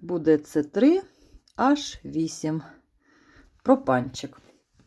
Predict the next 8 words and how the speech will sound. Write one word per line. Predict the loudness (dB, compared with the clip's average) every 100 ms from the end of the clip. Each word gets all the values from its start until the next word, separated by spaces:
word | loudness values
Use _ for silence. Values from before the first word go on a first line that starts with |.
| _ _ _ -10
Запишемо | 0 2 4 2 2 -4
це | -2 0
рівняння | 2 4 4 4 4
в | 2
загальному | 0 2 2 2 0 -2
вигляді. | 0 0 0 -2 -2 -4 -6 _ 4
<clears throat> | 4 10 8 8 4 _ -10 -10 -10 _ _ _ _ _ _ _ _ _ _ _ _ _ _ _ _ _ _ _ _ -20 _ _ -20 -20 -18 -20 -18 -18 -18 -18 -20 -20 -20 _ _ _ -20 -16 -16 -18 _ _
Так, | 0 2 2 -2 -6 -14